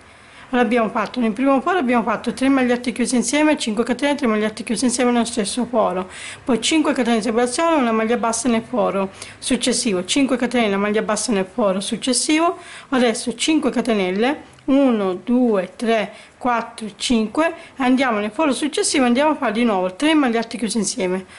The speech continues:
entro, faccio una mezza maglia alta, rientro, faccio la seconda mezza maglia alta,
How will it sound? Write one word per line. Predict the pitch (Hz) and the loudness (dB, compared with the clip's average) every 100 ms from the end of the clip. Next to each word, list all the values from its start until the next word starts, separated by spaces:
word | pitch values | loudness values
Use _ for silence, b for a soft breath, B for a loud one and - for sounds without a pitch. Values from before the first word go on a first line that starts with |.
| B | B
entro, | 277 247 254 330 | 0 2 2 0
faccio | 320 277 - | -4 -4 -2
una | 208 | 0
mezza | 202 240 269 262 | 2 2 2 0
maglia | 233 226 214 | 2 2 0
alta, | 180 - 202 190 | -2 -6 -6 -4
rientro, | 190 220 226 196 202 | 0 0 2 -2 -4
faccio | 190 196 214 | -8 -4 -4
la | |
seconda | 196 233 226 208 | -4 -2 0 0
mezza | 202 190 214 | 0 0 0
maglia | 202 180 180 185 | -2 -2 -2 -2
alta, | 170 - - 285 | -2 -4 -4 -4